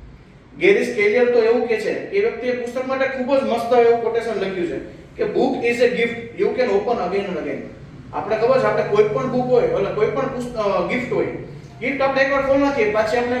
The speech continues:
ગમી, પછી આપણે એને પાછી કાગળમાં પેક કરતા નથી કે "હાલો પાછી ખોલું." તો બુક એક એવી વસ્તુ છે, એ મસ્ત ગિફ્ટ છે કે આપણે ઘણી ઘણી આપણે એ વસ્તુ ખોલી શકીએ. કારણ કે બુકમાં તમે એક બુક વાંચી, એ બુક ફરીથી વાંચો, ફરીથી વાંચો,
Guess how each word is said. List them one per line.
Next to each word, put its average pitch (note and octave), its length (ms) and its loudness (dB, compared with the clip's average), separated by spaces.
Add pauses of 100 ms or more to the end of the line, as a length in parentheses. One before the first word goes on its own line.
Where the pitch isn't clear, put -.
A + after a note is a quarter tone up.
(140)
ગમી, - 720 0
પછી - 120 -4
આપણે A#3 280 0
એને A#3+ 100 -4
પાછી A#3 220 -2
કાગળમાં A3+ 380 2
પેક A#3 200 0
કરતા A#3+ 260 0
નથી G3 300 -2
કે - 80 -6
"હાલો F3+ 160 2
પાછી F3 360 0
ખોલું." - 420 -4 (200)
તો G3 400 -6
બુક D3 220 2
એક B3+ 140 4
એવી C#4 160 4
વસ્તુ C4 300 2
છે, - 300 -4
એ A#3 200 2
મસ્ત A#3+ 340 2
ગિફ્ટ G#3+ 240 -2
છે - 80 -4
કે - 380 -10
આપણે C4 200 2
ઘણી A#3+ 320 4
ઘણી A#3+ 180 2
આપણે G#3 220 2
એ G3 120 2
વસ્તુ F#3+ 360 -4 (180)
ખોલી G#3+ 200 6
શકીએ. B2+ 300 -2
કારણ - 280 -4
કે B3 80 2
બુકમાં A#3+ 600 -2
તમે A#3+ 180 0
એક - 280 4
બુક G#3+ 220 2
વાંચી, - 540 -2 (260)
એ A3+ 80 0
બુક C4 240 -2
ફરીથી B3+ 300 2
વાંચો, G3 360 4
ફરીથી B3+ 240 2
વાંચો, - 280 4